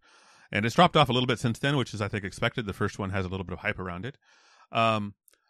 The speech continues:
so that, that was really exciting just to see how many downloads we had for the first episode. Uh,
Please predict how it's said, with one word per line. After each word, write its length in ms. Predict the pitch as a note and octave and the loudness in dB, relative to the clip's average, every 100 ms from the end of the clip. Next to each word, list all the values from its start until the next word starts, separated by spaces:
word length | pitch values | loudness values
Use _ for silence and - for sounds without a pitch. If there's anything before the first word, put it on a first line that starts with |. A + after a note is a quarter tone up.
| _ | _
so 140 | D#3+ | 6
that, 180 | D#3+ G#3 | 8 8
that 120 | D3 F#3+ | 6 6
was 140 | C#3+ | 6
really 140 | C3+ | 4
exciting 380 | A#2+ - A2+ F2+ | 2 2 2 0
just 120 | F#2 | -6
to 80 | - | -8
see 260 | - G#2+ F#2+ | -4 -2 -2
how 80 | - | -4
many 140 | A2 G2 | -4 -2
downloads 320 | F#2+ F#2+ F#2 | -2 -2 -4
we 80 | F#2+ | -6
had 180 | E2+ E2+ | -6 -8
for 80 | |
the 80 | G2 | -8
first 200 | - A2+ | -10 -6
episode. 440 | B2 C3 B2+ A2+ A2 _ _ _ - | -6 -4 -4 -4 -4 _ _ _ -14
Uh, 360 | G2+ F#2 F2+ F#2 | -8 -6 -4 -6